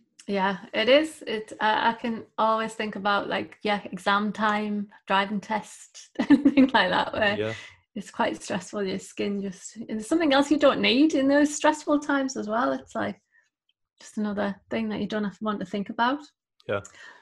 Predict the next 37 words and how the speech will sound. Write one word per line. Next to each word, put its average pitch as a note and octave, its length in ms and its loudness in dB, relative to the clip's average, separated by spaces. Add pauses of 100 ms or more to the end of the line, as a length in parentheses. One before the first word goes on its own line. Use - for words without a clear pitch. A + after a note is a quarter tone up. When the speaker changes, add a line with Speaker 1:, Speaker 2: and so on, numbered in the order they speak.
(120)
Speaker 1:
Okay, D4 560 4
let's B3 260 0
go B3+ 140 6
on A#3+ 220 6
to C4+ 120 0
the A#3+ 100 2
next A#3+ 280 2
thing A#3+ 140 2
that A3 100 -4
you A3 40 0
should A3 140 -2
avoid, A3+ 380 4
and G#3+ 100 0
I G3+ 60 0
can't G#3+ 280 2
say, G#3+ 320 0
say G#3+ 200 -2
the G3+ 80 -2
word. A3 320 4 (1500)
Speaker 2:
Go C#3 60 -2
on A#2 60 -2
then. - 140 2 (220)
Speaker 1:
<laughs> D#4+ 680 0
Speaker 2:
You, A3 80 -4 (140)
you've A3 160 0
gotta - 140 4
try, B2+ 280 4
though. G#2+ 220 2 (520)
Speaker 1:
I'm B3+ 140 4
gonna B3 240 4
spell A#3 340 2
it. - 200 0 (260)
P E4+ 420 6 (240)
H G#3+ 600 4 (280)
T D4 480 4
A G3+ 440 4
L G#3+ 340 4